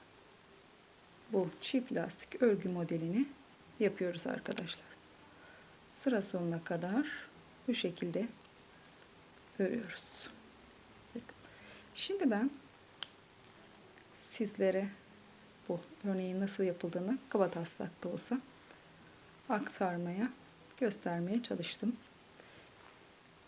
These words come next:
Şimdi bakın şöyle arkadaşlar. Şuraya gelene kadar yani belirli bir, e, boyut elde edene kadar öreceğim. Aynı sayılarla aynı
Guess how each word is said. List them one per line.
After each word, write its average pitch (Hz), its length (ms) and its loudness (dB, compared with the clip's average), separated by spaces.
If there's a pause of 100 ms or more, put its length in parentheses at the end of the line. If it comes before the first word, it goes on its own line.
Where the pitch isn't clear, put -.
(180)
Şimdi 196 360 8 (400)
bakın - 240 -8 (100)
şöyle 175 320 2
arkadaşlar. 196 640 0 (2250)
Şuraya 262 280 10
gelene 185 400 4
kadar 180 300 0
yani 180 380 2 (180)
belirli 208 380 6
bir, 185 160 4 (680)
e, 185 180 0 (180)
boyut 196 300 8
elde 190 340 4
edene 202 320 2
kadar 190 340 0 (140)
öreceğim. 202 460 6 (100)
Aynı 175 280 4
sayılarla 170 880 0 (180)
aynı 170 340 4